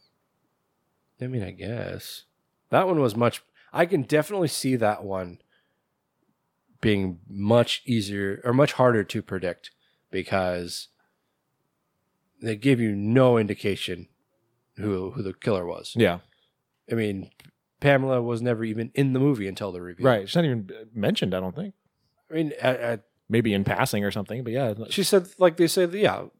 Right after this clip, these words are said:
Speaker 1: his mother was the cook.
Speaker 2: Yeah.
Speaker 1: That was it. Um, anyway.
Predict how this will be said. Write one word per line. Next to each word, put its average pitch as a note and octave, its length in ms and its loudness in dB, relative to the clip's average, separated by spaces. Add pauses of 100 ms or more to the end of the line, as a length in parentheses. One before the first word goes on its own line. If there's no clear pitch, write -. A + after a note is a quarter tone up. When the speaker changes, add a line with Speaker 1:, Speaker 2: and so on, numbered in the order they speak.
(120)
Speaker 1:
his A#2+ 540 -6
mother B2+ 260 6
was A2 180 0
the A2+ 100 0
cook. - 400 -4 (340)
Speaker 2:
Yeah. A#2+ 320 4
Speaker 1:
That B2 80 -2
was A2+ 160 -2
it. F#2 180 -4 (1500)
Um, G2 480 0 (180)
anyway. A2+ 340 2